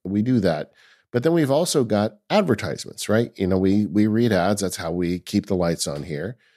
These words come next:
And sometimes a guest will say, "Well, you know, I know I was gonna do it on this day, but, uh, I have a thing and I can't do it, and I'd like to do it two weeks later." So we move the, the show, and we have all the notes.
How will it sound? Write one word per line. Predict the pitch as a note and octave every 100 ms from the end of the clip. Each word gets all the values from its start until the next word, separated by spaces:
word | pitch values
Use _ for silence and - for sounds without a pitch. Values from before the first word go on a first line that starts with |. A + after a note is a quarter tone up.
| _ _ _ _
And | A#2+ A#2+ A2+ A2 G#2+ _ _
sometimes | - F#3 G3+ D#3+ C#3 B2+
a |
guest | A#2+ B2+ -
will | A#2+
say, | C3 B2
"Well, | E3 E3+
you | D3+
know, | B2
I |
know | B2 E3
I | E3+
was | D3+ A#2+
gonna | B2+ A2
do | G2 A2 G#2+
it |
on | F#2+ G2
this | B2 -
day, | B2 A2+
but, | F#2+ F2 -
uh, | C#2+ D#2 B1 A2+ -
I | A2
have | B2 A#2
a | G2+
thing | - D#2 B1+ -
and | F2+
I | E2
can't | - F#2+ -
do | F2+ F2
it, | E2+
and | E2+
I'd | D#2+ F2+
like | F#2
to | E2
do | F2
it | D#2+ - -
two | F2+
weeks | D#2+ -
later." | A2 F2+ C#2 - _ _ _ -
So | D3
we | D#3
move | C#3 C#3+ C#3 G#2+ G2
the, | F2+ E2+ - _ _ _ _ _ -
the | G#2 A#2+ A2+
show, | - E3 E2+ - _
and | A2+ F#2+ G2+
we | A2
have | G#2
all | G#2+ G#2+
the | G2
notes. | G#2